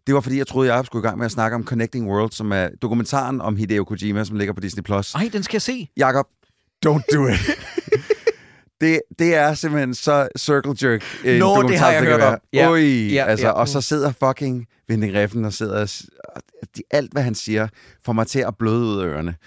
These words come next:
Speaker 1: Men, øh,
Speaker 2: Jamen, Winding Refn er jo, jeg vil sige, lytter, Guillermo del Toro og Winding Refn er begge to med i roller, hvor de låner deres udseende,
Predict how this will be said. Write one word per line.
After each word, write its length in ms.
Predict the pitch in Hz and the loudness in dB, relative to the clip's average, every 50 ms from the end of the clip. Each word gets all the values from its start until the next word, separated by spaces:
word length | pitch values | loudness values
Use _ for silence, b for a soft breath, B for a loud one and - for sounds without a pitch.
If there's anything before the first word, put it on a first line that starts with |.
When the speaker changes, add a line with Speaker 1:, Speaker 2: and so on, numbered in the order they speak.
| b b b b - | b b b b -4
Speaker 1:
Men, 220 | 110 110 104 101 | -2 0 2 2
øh, 340 | 101 101 98 95 92 92 92 | 2 2 2 0 0 0 0
Speaker 2:
Jamen, 160 | 135 147 139 | 0 0 0
Winding 320 | 160 147 156 147 143 156 131 | 0 -2 -2 -2 -4 -2 -2
Refn 300 | 147 156 - - 170 131 101 | -2 -2 -2 -4 -8 -6 -2
er 100 | 131 139 | 0 0
jo, 160 | 143 151 - - B B B B B B - | 0 0 0 -4 B B B B B B -4
jeg 140 | 151 160 160 | -2 0 0
vil 80 | 170 160 | 0 -2
sige, 300 | - - 202 190 196 196 _ _ _ _ _ _ _ _ _ _ _ _ _ _ _ _ _ _ _ - 180 - - | -2 0 0 0 0 -2 _ _ _ _ _ _ _ _ _ _ _ _ _ _ _ _ _ _ _ -14 -10 -6 -4
lytter, 320 | 151 160 165 170 165 156 151 - _ _ _ _ _ _ _ _ - 170 - | -2 0 0 2 0 0 0 -4 _ _ _ _ _ _ _ _ -8 -6 -4
Guillermo 280 | - 160 165 170 165 165 | 0 0 0 2 0 -2
del 200 | - - 165 143 | -2 -4 -4 -4
Toro 360 | - - 180 190 202 233 233 - _ _ _ _ | -2 -2 0 0 0 -2 -6 -10 _ _ _ _
og 100 | - 151 135 | -2 0 0
Winding 340 | 165 156 143 156 143 147 - | 0 0 0 -2 -4 -2 -2
Refn 300 | 135 143 143 - 190 170 - - | -2 -2 -4 -6 -10 -10 -6 -6
er 80 | 151 - - | -6 -4 -2
begge 140 | 170 165 - | -4 -4 -4
to 160 | - - 180 160 | -6 -6 -4 -4
med 260 | 143 139 139 156 165 - _ _ _ - | -2 -2 -2 -2 -4 -6 _ _ _ -4
i 120 | 165 151 | -2 -2
roller, 320 | 143 127 131 127 143 160 | 0 2 2 2 2 0
hvor 180 | 156 151 160 151 | 0 -2 -2 -2
de 120 | 135 165 | -2 -4
låner 320 | 147 135 156 165 156 156 151 | -4 -2 -2 -2 -2 -4 -4
deres 260 | 147 156 139 - - - | -4 -4 -4 -6 -6 -2
udseende, 540 | 226 233 247 233 - - 156 110 92 85 80 | 0 0 0 2 0 -2 -2 -2 -4 -8 -10